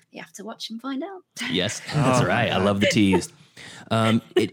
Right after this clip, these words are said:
Speaker 2: an-, anything else you wanted
Speaker 1: <laughs>
Speaker 2: to share with us about, uh, about, uh, Hot Fuzz or, you know, Nick Frost in general before we, 'cause we're gonna, right after this, after we part ways, we're gonna break down the movie and end our show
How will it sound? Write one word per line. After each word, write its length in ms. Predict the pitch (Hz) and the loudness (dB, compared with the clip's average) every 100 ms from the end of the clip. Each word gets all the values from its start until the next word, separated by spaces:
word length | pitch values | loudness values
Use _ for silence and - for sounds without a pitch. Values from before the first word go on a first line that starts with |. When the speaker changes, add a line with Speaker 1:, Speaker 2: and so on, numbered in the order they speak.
| - | -2
Speaker 2:
an-, 120 | 156 - | -2 2
anything 380 | 165 175 175 | 2 2 2
else 180 | 160 147 | 4 4
you 140 | 160 147 | 4 6
wanted 360 | 147 147 - | 4 2 -2
Speaker 1:
<laughs> 0 | |
Speaker 2:
to 60 | 151 | -2
share 240 | - 127 | 2 4
with 180 | 143 147 | 4 4
us 180 | 160 160 | 2 2
about, 380 | 135 117 120 120 | 2 2 2 2
uh, 340 | 107 104 98 | 4 4 4
about, 420 | 98 98 98 98 | 2 2 2 2
uh, 220 | 95 95 98 | 2 2 0
Hot 240 | - 127 - | -2 -4 -2
Fuzz 560 | 123 120 117 113 107 | 0 2 4 4 2
or, 300 | 101 95 92 92 | 2 2 2 0
you 220 | - 92 | -2 -4
know, 60 | |
Nick 180 | 95 113 | -4 -4
Frost 340 | - 104 104 110 | -2 0 0 0
in 120 | 95 | 0
general 280 | 98 98 101 | 2 2 2
before 260 | 101 - 98 | 2 0 0
we, 160 | 98 | 0
'cause 240 | 92 - 117 | -2 -2 0
we're 80 | 139 | 2
gonna, 140 | 127 101 | 2 0
right 160 | 113 | 0
after 200 | 117 - | 0 0
this, 300 | 107 104 - 90 | 0 0 0 -4
after 200 | 98 101 | -6 -4
we 220 | 95 92 | -2 -2
part 240 | - 104 101 | -2 -4 0
ways, 280 | 98 95 - - - - | 0 0 -4 -18 -14 -4
we're 120 | 98 | -2
gonna 140 | 92 | 0
break 260 | 92 107 - | 2 0 2
down 160 | 113 | 2
the 60 | 104 | 2
movie 500 | 101 95 95 92 95 | 4 2 2 0 0
and 260 | 95 95 - | -2 -4 -4
end 180 | 98 95 | -4 -2
our 120 | 92 | -2
show 360 | - 92 90 | -2 0 0